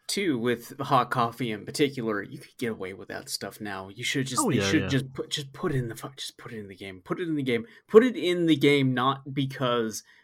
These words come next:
Speaker 1: George is a weirdo freak who likes watching big titty Vulcans get dressed behind
Speaker 2: <laughs>
Speaker 1: curtains, put it
Speaker 2: <laughs>
Speaker 1: in the game, because seeing that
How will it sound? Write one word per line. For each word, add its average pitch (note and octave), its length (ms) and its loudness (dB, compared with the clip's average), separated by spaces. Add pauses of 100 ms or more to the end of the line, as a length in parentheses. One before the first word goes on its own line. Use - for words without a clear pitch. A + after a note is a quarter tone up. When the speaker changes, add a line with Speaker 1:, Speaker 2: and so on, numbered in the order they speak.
(180)
Speaker 1:
George B2+ 440 2
is C3+ 140 4
a B2 40 0
weirdo A#2+ 520 0
freak B2 400 -4
who C3 120 -4
likes A2+ 300 0
watching A2+ 440 0
big A2+ 280 -2
titty A#2 280 -4
Vulcans A2 520 -2
get A#2 220 -2
dressed A2 360 -2
behind G#2 280 -2
Speaker 2:
<laughs> - 120 2
Speaker 1:
curtains, D3 520 2 (500)
put G#3 260 8
it E3+ 140 2
Speaker 2:
<laughs> - 40 -2
Speaker 1:
in F3 180 6
the D#3 120 6
game, D3+ 400 8
because C3+ 540 0 (240)
seeing E3 880 2
that C3+ 380 2